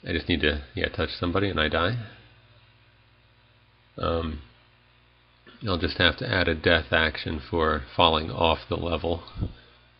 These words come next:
Right now there isn't one, so I'll just have to fix that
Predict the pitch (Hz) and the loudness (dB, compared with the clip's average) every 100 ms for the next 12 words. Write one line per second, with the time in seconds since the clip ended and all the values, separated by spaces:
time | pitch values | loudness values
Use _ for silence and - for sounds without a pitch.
0 | _ _ _ _ _ _ _ _ _ _ | _ _ _ _ _ _ _ _ _ _
1 | _ _ 90 85 82 78 78 82 80 - | _ _ -4 -2 0 0 0 0 -2 -2
2 | 80 78 80 85 80 82 98 - - - | -2 -2 -4 -2 -2 -4 -6 -8 -10 -8
3 | - - - 98 120 | -8 -8 0 2 2